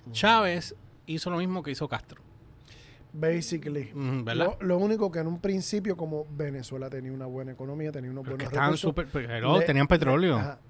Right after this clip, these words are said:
Speaker 1: les funcionó hasta
Speaker 2: Eran
Speaker 1: que se acabaron los recursos de
Speaker 2: pero se los
Speaker 1: Venezuela.
Speaker 2: mamaron completo.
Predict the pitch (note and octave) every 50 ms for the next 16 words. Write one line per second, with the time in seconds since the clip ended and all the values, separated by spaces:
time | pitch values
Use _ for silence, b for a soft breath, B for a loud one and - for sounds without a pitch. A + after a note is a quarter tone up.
0 | - - - D3+ D#3 C#3 - - - D#3+ D3+ C#3+ - D#3 C#3+ C#3 F3 A#3 - C#3+
1 | B2+ C3 D3 D#3 D#3+ E3+ F3+ F3+ D#3+ E3 D#3+ D#3+ D#3+ E3+ F#3 F#3+ F#3+ F#3+ F#3+ F3
2 | G3+ F#3+ F#3 G#3+ G3+ - G#3+ G#3+ A3 G#3 G#3 G#3+ G#3 G#3 A3 - - B2+ C3 C3+
3 | B2+ B2+ B2 B2 B2+ C3 C3 C#3 C3+ F#3 F3